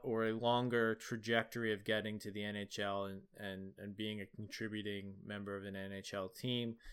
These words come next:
First at twenty-two, Brendan Brisson, son of Pat Brisson, player agent,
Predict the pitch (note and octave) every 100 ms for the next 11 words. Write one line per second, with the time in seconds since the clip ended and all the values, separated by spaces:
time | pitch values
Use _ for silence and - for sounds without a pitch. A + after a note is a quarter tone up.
0 | - - - - - - - E3 D#3 D3+
1 | D3+ C3 - C#3+ C3+ B2+ - C#3 C#3 B2+
2 | B2 B2 B2 A#2 A#2+ A#2+ - B2 A#2+ B2
3 | A2+ - B2 A#2+ A2+ - - _ _ _
4 | - C3 B2+ - A#2+ A#2+ A#2+ A#2 A#2 -
5 | - A#2+ A#2 A2+ A2+ A2+ A2+ A2+